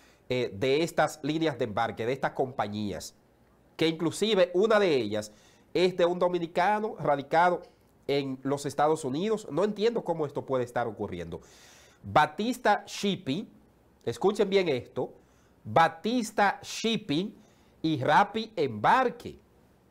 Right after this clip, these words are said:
o Rappi Embargo, son algunas de las agencias de envíos contra las cuales se están levantando estas denuncias de que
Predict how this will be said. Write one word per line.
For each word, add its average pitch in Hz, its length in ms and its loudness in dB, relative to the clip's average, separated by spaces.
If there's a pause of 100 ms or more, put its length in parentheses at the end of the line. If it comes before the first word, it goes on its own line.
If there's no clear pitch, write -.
(760)
o 151 120 6
Rappi 156 300 4
Embargo, 151 580 4 (1200)
son 196 280 2
algunas 214 360 6
de 196 80 6
las 185 160 2
agencias 160 640 -2 (340)
de 147 160 0
envíos 147 580 0 (280)
contra 156 320 4
las 143 180 0
cuales 160 520 2
se 131 160 -2
están 139 260 0
levantando 180 640 4
estas 165 340 0
denuncias 196 680 0 (1040)
de 165 260 2
que 175 320 2